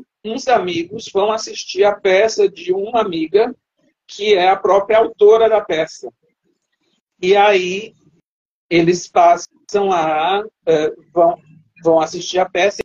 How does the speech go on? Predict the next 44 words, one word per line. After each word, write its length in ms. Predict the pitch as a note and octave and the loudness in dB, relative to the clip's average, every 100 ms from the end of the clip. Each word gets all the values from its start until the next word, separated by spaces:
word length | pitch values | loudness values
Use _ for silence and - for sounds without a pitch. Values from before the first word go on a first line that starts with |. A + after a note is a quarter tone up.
| - | -4
e 60 | |
então 240 | A3 G#3 G3+ | -2 2 2
a 60 | |
peça 380 | G#3 G3 - A3 | 2 -2 0 0
entra 340 | F#3+ G3 G#3+ G#3+ | 0 -4 -4 -2
como 280 | G#3 G#3 - _ | -2 -4 -12 _
parte 420 | - G3 G3+ - G3 | 0 0 0 -8 -6
do 160 | G#3 | -6
texto. 640 | - F#3 F3 F3 - B2+ - _ _ _ _ _ - - _ _ - | 0 0 0 -4 -16 -20 -20 _ _ _ _ _ -20 -20 _ _ -10
E 80 | F3 | 0
depois 340 | F#3+ G3 F#3+ | 0 2 2
eles 220 | G3+ A#3 | 0 -2
saem 340 | - G#3+ G3 G#3 | 0 2 2 0
dali, 360 | G3+ F3+ F#3 | 0 -2 -4
vão 160 | G3 F3+ | -6 -8
pra 180 | F3+ E3+ | -4 -4
um 120 | F3+ | -2
bar, 380 | F3 E3+ G3+ B3+ - _ _ - | 0 2 2 -2 -14 _ _ -4
essa 220 | D3 D3+ | -4 -4
história 280 | - C#3+ C#3 | -4 -2 -2
se 120 | - | -4
passa 260 | C#3+ C3+ C#3+ | -4 -4 -6
em 60 | - | -6
Fortaleza, 800 | E3+ - G3+ G3 F#3 F#3+ F#3 A3+ - - E3 - - | -4 0 2 4 2 0 -6 -8 -12 -20 -20 -20 -12
eles 260 | D#3+ D3 D#3 | -10 -10 -10
vão 160 | D3+ | -10
pra 240 | - D3+ D3 | -2 0 0
um, 140 | D3 - _ _ _ _ _ | -2 -14 _ _ _ _ _
o 80 | E3 | -8
Dragão 380 | E3 D3+ E3 E3+ | 0 0 0 0
do 120 | G3+ | 0
Mar, 220 | G3+ F#3+ | 0 -4
que 100 | F#3+ | -4
é 60 | D#3+ | -6
um, 20 | |
um 580 | - _ _ _ D3 - - | -6 _ _ _ -20 -18 -2
point 500 | E3+ E3+ F3 - - | 0 0 -2 -10 -20
de 140 | - | -14
Fortaleza 540 | D#3+ D3+ D3 C#3+ C#3+ D3 | -10 -4 -4 -4 -12 -18
muito, 580 | _ _ - G#4+ G#4+ _ _ _ _ _ | _ _ -20 -20 -20 _ _ _ _ _
eh, 240 | D#3 C#3 C#3 | -2 -2 0
badalado 680 | D3 D#3 D#3+ E3+ F3 F3+ | 0 2 2 4 2 0
à 80 | E3+ | -4
noite 500 | - E3 - - | -4 -8 -8 -10